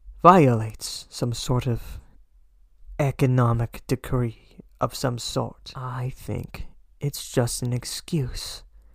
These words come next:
so the crown can stuff their pockets with the egregious taxes they've put out. I bought the trunk.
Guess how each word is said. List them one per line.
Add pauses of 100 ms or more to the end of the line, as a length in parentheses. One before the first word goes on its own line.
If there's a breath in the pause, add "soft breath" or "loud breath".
(200)
so
the
crown
can
stuff
their (260)
pockets (840 soft breath)
with
the
egregious
taxes
they've
put
out. (1200)
I
bought
the
trunk.